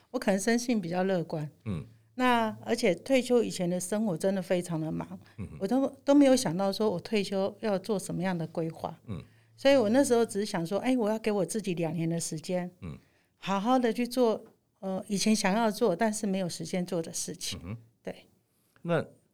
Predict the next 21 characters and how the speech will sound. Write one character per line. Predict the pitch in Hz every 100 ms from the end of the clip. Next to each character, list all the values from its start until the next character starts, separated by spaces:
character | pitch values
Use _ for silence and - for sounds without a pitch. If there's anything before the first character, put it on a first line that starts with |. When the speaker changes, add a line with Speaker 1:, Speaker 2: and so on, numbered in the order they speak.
| -
Speaker 2:
您 | 117 139
自 | 165
己 | 113 87 101 _ _ _
在 | - 123 110 101
这 | 95 120 107
个 | 92 98 87 85
教 | 78 131 127
授 | 139
的 | 98
领 | 85 69
域 | 92
上 | 90 101
面 | 87 82
哈， | 80 73 _ _ _
是 | - 120
摄 | - 123
影 | 90 73
为 | 71 82
主 | - 78
嘛？ | 55 60 _
Speaker 1:
对。 | 214 175